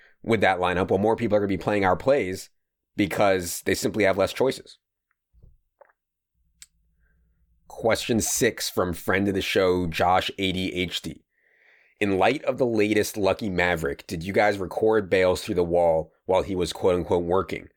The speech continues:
What were you giggling about?" Yeah, so, uh, A D H D is referring to Bales' newsletter, uh, Lucky Maverick. Uh, yesterday, Bales wrote about the six twelve eighteen twenty-four bet, uh, that we did in Vegas a few years ago.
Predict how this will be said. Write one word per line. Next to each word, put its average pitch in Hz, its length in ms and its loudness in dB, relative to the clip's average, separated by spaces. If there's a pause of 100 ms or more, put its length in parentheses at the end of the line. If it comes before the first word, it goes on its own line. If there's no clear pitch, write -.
(100)
What 101 180 2
were 98 80 -2
you 92 100 -2
giggling 85 380 0
about?" 71 320 -8 (1200)
Yeah, 131 140 4
so, 127 400 2
uh, 107 280 2
A 131 120 0
D 139 180 0
H 113 180 0
D 113 120 0
is 92 100 0
referring 98 360 2
to 92 40 0
Bales' 92 680 2
newsletter, 85 880 0
uh, 87 120 -4
Lucky 95 300 -2
Maverick. 82 640 -4
Uh, 90 80 -4
yesterday, 95 500 2
Bales 90 460 2
wrote 90 180 4
about 85 300 0
the - 60 -4
six - 280 -2
twelve 90 400 2
eighteen 87 380 -2
twenty-four 92 560 0
bet, 87 340 0 (240)
uh, 95 100 2
that 95 160 0
we 92 80 -4
did 95 160 2
in 90 120 -2
Vegas 87 500 2 (100)
a - 60 -2
few - 180 -6
years 90 300 0
ago. 78 280 -8